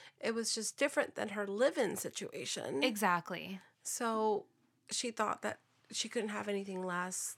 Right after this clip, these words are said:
Speaker 1: That's so sad.
Speaker 2: If I can't have it all, I don't
Speaker 1: She's, apparently, you're not gonna get it all.
Speaker 2: Right.
Speaker 1: At all.
Speaker 2: You have zero. And she really does have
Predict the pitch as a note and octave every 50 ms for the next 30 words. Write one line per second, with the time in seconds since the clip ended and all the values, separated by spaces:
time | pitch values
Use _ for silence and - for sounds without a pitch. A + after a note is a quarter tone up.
0 | - D#3 - C4 C#4 C#4 C4+ - - - A3 G3 F#3 F#3+ F#3 - - F3+ F#3 -
1 | - - - - A3 - G#3+ G3+ - - B3 - B3+ A3+ B3+ A#3 A3 G3 - G3
2 | F#3 F#3+ G3 G3 F#3+ G#3 F#3 F#3 F3+ E3+ - F3+ E3+ E3 E3 E3 E3+ - - _
3 | _ _ - - B3+ A#3 G#3+ - - _ _ - - - - D4 G#4 A4 F4 B3+
4 | A#3 C4 C#4+ D#4 D4 C#4+ B3+ A#3 A3+ G3+ F#3 F3 E3 - - - G2 - A3 A#3+
5 | G3+ E3+ D3+ - - - - _ _ _ - - - - A3 G3 E3+ F3+ - -
6 | - - - - _ - G#3+ G3+ G3+ G3+ A3 G#3 - - G3+ G3 G3 F#3 G3+ -
7 | G3 E3+ E3 E3 D#3+ E3+ E3 D#3 D3+ D3+ B2+ F2 E2+ - G3+ F3+ - - - -
8 | - - - - - G#3+ G#3 G#3 G#3 - G3+ - - A#3 A#3 G3+ G#3+ G#3+ A3 A3+
9 | A3+ G3+ G#3 G3 F#3 F#3 F#3+ F#3 - F#3 F3 F#3 F3+ E3+ E3+ E3+ E3 E3